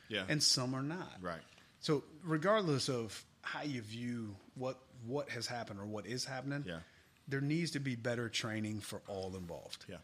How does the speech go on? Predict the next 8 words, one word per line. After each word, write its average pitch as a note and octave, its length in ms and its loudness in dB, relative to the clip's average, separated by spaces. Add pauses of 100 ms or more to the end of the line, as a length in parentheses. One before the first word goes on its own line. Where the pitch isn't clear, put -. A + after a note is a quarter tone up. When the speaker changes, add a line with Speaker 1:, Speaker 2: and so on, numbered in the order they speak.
(200)
Speaker 2:
So G#2+ 340 0 (640)
Speaker 1:
That's C3+ 220 4
where C3+ 80 2
you B2 80 4
come G#2 140 0
into F2 120 -6
play. - 180 -10
Speaker 2:
dedicating D3 720 8